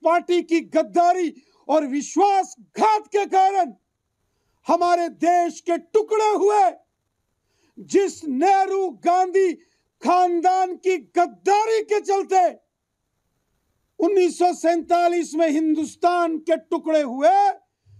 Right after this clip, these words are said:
उसी कांग्रेस और उसी नेहरू गांधी खानदान के श्री राहुल गांधी जी आज भारत जोड़ो यात्रा पर निकले हैं।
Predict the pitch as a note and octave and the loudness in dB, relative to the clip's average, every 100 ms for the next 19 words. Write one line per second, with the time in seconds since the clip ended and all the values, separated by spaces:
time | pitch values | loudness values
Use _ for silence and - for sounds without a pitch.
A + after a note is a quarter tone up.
0 | _ _ _ - C#4+ - E4 D4 D#4+ D#4+ | _ _ _ -4 -4 0 -2 0 -2 0
1 | D#4 D#4 D#4 D4+ D4 D4 C#4+ D4+ D4 C#4 | 0 0 0 -2 -4 -4 -4 -2 0 0
2 | C#4+ D4 C4 E3 C#4 C#4 C#4 C4+ - B3+ | -2 -2 -4 -4 -4 -2 -4 -4 -4 -2
3 | C4+ B3+ C4+ C4 - C4+ A3 - _ _ | -2 -2 -2 -2 -2 0 0 -4 _ _
4 | _ - B3 C4+ C4 C#4 B3+ C4+ B3 C4+ | _ -12 -6 -2 0 0 -2 -2 -2 -2
5 | B3 C#4 G3+ F#4 A4 G#4 - _ _ - | -2 -4 2 2 4 0 -6 _ _ -4
6 | C4+ C4 G#3+ - B3+ D4+ D4+ D4+ C#4 E3+ | -2 -2 -8 -8 -2 0 0 -4 -8 -4
7 | C#4+ D4 D4 C#4+ C#4 C#4 C#4 C4+ C4 A#3+ | 0 2 2 0 -2 -4 -4 -4 -4 -6
8 | A#3 A3 A3 F#3 | -6 -4 -4 -6